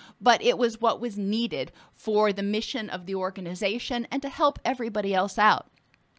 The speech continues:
So it's important to recognize, uh, what is it people need. And collaboration is another act of service, I perceive it that way, because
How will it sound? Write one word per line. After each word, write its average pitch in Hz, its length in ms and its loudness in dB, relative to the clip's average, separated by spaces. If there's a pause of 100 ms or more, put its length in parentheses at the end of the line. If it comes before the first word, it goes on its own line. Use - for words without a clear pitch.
(680)
So 339 220 6
it's - 120 -4
important 294 600 0
to 294 80 -2
recognize, 226 1000 -4 (360)
uh, 151 240 -4
what 220 320 0
is 294 180 -2
it - 160 -6
people 247 380 -6
need. 208 500 -6 (640)
And 269 160 2
collaboration 285 1200 2 (280)
is 220 140 0
another 233 640 4 (800)
act 202 320 0
of 247 120 -2
service, 208 580 0
I 165 100 6
perceive 180 460 -6
it - 140 -6
that 151 200 0
way, 185 260 0 (420)
because 220 1000 4